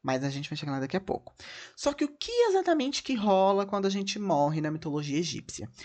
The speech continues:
A gente sabe que na mitologia grega, quando a gente morre, a gente vai pro submundo, e aí tem meio que um julgamentozinho lá. E na mitologia egípcia é um pouco parecido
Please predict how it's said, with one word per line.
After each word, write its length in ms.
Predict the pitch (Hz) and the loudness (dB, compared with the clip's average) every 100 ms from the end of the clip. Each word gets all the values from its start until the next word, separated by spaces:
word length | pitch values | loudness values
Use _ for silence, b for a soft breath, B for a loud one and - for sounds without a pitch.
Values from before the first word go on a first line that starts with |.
| B B B | B B B
A 120 | 196 | -4
gente 280 | 226 277 - | -2 -8 -4
sabe 240 | 269 349 | 0 0
que 100 | 339 | 0
na 80 | 220 | 0
mitologia 540 | 185 175 143 139 139 | 0 0 0 2 2
grega, 680 | 123 135 156 170 143 131 131 - | 2 4 6 6 4 0 -2 -8
quando 200 | 208 226 | -6 -4
a 40 | |
gente 280 | 220 202 202 | -4 -4 -2
morre, 400 | 170 131 135 143 | 2 4 4 0
a 40 | |
gente 180 | 139 131 | -4 -4
vai 140 | 120 | -4
pro 100 | 117 | -4
submundo, 840 | - 139 165 170 165 175 175 165 180 B B - | -10 -10 -4 0 0 0 2 2 0 B B -2
e 60 | |
aí 140 | 147 151 | 0 0
tem 200 | 147 196 | -2 -2
meio 280 | 196 165 156 | 0 2 2
que 100 | 151 | 0
um 40 | |
julgamentozinho 800 | 147 143 139 139 156 156 147 175 | 0 0 0 -2 -2 -2 0 2
lá. 380 | 151 123 127 185 - _ | 2 2 0 -4 -12 _
E 60 | 226 | 0
na 100 | 233 | 2
mitologia 1000 | 226 240 233 220 214 226 214 214 196 196 | 2 2 2 2 2 4 6 8 8 6
egípcia 640 | 208 190 208 - 220 - - | 2 -2 -8 -6 -4 -4 -4
é 160 | - 240 | 0 2
um 120 | 240 | 0
pouco 260 | 247 220 - | 0 -2 0
parecido 920 | 226 254 - - 214 196 175 226 | -4 -4 -8 -4 -2 0 0 0